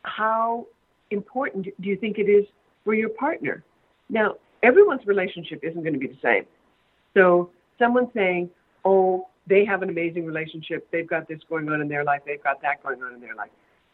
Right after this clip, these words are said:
you really don't know what's going on in their relationship 'cause you're not in it. But many times people think, "Oh, I'm supposed to be having sex, you know, once a week, and I'm supposed to be doing this, um, X amount of time."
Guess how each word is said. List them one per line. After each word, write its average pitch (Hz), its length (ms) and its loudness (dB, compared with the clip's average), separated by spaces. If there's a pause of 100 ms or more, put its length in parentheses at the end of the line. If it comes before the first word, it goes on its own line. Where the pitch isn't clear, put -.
you 302 200 6
really 254 300 6
don't 160 300 2
know 123 380 0 (340)
what's 175 240 2
going 170 240 0
on 139 160 2
in 131 80 2
their 123 160 -2
relationship 120 640 -8 (200)
'cause 202 140 0
you're 220 100 -4
not 233 200 0
in 262 180 0
it. - 120 -8 (680)
But 180 280 6 (200)
many 196 280 0
times 196 400 -4
people 196 200 -6
think, 175 280 -6
"Oh, 165 120 0
I'm 165 220 2
supposed 165 240 -8
to - 60 -20
be 165 80 -6
having 160 360 -6
sex, 160 260 -4 (540)
you 190 100 4
know, 143 180 0 (200)
once 202 260 2
a 233 60 -6
week, 175 480 0
and 165 120 -4
I'm 156 180 -8
supposed 165 240 -8
to - 60 -20
be 165 80 -20
doing 160 380 -4
this, 208 220 8 (580)
um, 160 380 -6
X 190 200 0
amount 196 260 2
of 180 100 -8
time." 165 360 -4